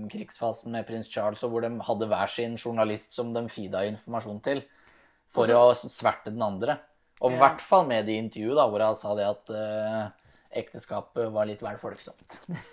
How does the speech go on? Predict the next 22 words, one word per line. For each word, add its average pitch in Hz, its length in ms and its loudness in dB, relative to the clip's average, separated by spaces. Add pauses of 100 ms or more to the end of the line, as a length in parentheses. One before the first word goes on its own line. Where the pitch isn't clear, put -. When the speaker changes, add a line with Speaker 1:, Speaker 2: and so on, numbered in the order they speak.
(200)
Speaker 2:
<laughs> 175 220 -4
Men, 214 240 -2 (240)
men 214 220 -6
uansett 208 760 -6
da, 139 240 -8
hvordan 180 300 -10
du 180 140 -2
vrir 160 420 -6
og 160 80 -8
vrender 147 320 -10
på 175 100 -12
det, 165 120 -10
hvor 170 160 -4
mye 165 260 -6
dumt 156 320 -10
du 156 120 -12
hadde 147 220 -8
sagt, - 380 -12
og 165 80 -8
hvor 160 80 -10
mye 156 160 -12
dumt 151 220 -12